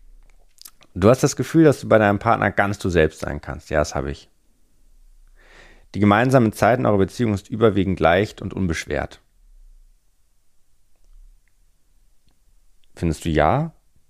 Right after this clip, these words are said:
Oder manchmal, habe ich gesagt. <laughs> Also ich habe schon ein bisschen kritisch bewertet, muss ich sagen. Aber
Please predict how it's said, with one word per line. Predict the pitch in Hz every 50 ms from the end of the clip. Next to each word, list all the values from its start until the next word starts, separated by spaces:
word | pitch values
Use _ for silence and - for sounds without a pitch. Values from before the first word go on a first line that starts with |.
| _ _
Oder | - 90 80 76
manchmal, | 76 78 78 80 82 - - - 76 - 78
habe | 73 -
ich | - -
gesagt. | - 90 92 - - - - _ _ _ _ _ _ - - - - - 277 254 - -
<laughs> | 262 254 - - - 233 226 - - - - - 247 233 - - - - - - -
Also | 92 90 90
ich | 85 110
habe | 104 -
schon | - - 95
ein | 92
bisschen | 95 92 - 87 82
kritisch | - - - 82 - 82 80 - - - - _ _ _ _ _ _ _ _ _ _
bewertet, | - 85 80 87 80 78 78 80 69
muss | 76 78
ich | 76 73
sagen. | 82 78 73 73 73 76 65
Aber | 71 80 82 78 -